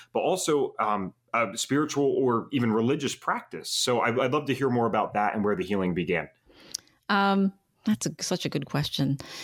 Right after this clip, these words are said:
Speaker 2: So, like I said, I had started to Google,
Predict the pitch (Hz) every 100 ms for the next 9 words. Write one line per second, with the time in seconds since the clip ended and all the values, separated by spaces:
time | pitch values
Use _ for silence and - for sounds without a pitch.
0 | - - - - 247 240 240 - _ _
1 | _ _ _ _ _ _ _ _ _ -
2 | _ _ _ _ 226 262 294 247 185 180
3 | 208 180 - 196 208 214 202 - 214 185
4 | 185 180 175 - _ _ _ _ _ _
5 | _ _ 196 208 175 147